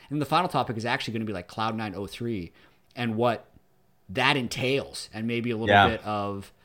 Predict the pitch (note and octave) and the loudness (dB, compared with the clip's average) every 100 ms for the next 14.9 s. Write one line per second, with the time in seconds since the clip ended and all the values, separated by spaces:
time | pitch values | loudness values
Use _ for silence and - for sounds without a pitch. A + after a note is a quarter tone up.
0 | _ - A#2+ A2+ A2+ G#2 G#2+ G#2 F#2 - | _ -6 -2 -2 -2 -2 -4 -4 -8 -8
1 | G#2 G2 G2+ G2 F2+ G#2 G#2+ G2+ F#2+ F#2+ | -10 -6 -6 -6 -4 -4 -6 -6 -8 -8
2 | F#2 F#2 - G#2 F2+ G2+ F#2+ - - - | -8 -10 -8 -8 -6 -8 -10 -10 -20 -20
3 | - D#3 C#3+ C#3 B2+ B2+ A#2+ A2+ A2+ A2+ | -6 -2 0 2 0 0 -2 -2 -2 -4
4 | G#2+ A2 A2 F#2+ A#2 G#2 A2 A2 D#3 E3+ | -6 -10 -10 -8 -8 -8 -8 -4 -2 0
5 | F#3+ E3 C3 - - _ - D3+ - D#3+ | 4 4 4 -2 -20 _ -4 -4 0 0
6 | C3+ - C#3+ C3 B2 C3 B2+ A#2+ A#2 A#2+ | 0 -4 -2 -2 0 -2 -2 -4 -4 -4
7 | A#2 G#2+ - A#2+ G#2 A2 B2+ E3 D#3+ D3 | -4 -6 -4 -4 -4 -4 -2 -2 0 0
8 | C#3 C#3 C3 B2+ A#2 - - - C3 G2+ | 0 0 0 0 -2 -8 -10 -2 -2 -2
9 | A#2 B2+ D3+ E2 E2 - - - - _ | -2 4 4 4 -2 -6 -6 -10 -20 _
10 | _ _ C3 B2 - B2+ B2 B2 A#2+ A#2+ | _ _ -2 -2 0 2 4 4 2 -2
11 | - _ _ _ _ _ _ _ _ _ | -10 _ _ _ _ _ _ _ _ _
12 | _ - G3 - - F3+ B3+ F#3 C3+ A#2+ | _ 0 2 2 4 6 6 6 4 2
13 | A#2 C3 G#2 C#3+ A#2 E2+ - - B1 - | 0 -2 -2 -2 -4 -6 -12 -16 -18 -20
14 | _ _ _ C#3+ - D3+ C3+ F#2+ D#2+ | _ _ _ -2 2 2 4 2 0